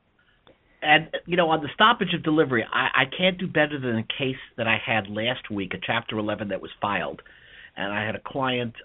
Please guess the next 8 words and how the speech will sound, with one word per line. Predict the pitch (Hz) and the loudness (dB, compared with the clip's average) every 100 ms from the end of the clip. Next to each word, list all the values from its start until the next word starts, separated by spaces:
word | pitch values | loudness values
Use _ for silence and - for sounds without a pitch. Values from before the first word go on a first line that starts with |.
| - | -8
uh, | 95 95 | -6 -4
that | 90 95 | -4 -6
had | - 113 95 90 - - | -6 -4 -4 -4 -10 -16
a | - - | -14 -10
six-figure | 160 - - 123 127 120 - _ - | -10 -8 -8 -6 -2 -2 -4 _ -10
claim | 127 110 95 92 - - - _ | -4 -2 -2 -6 -10 -20 -20 _
for | - | -6
goods | 95 - 127 143 | -2 4 6 6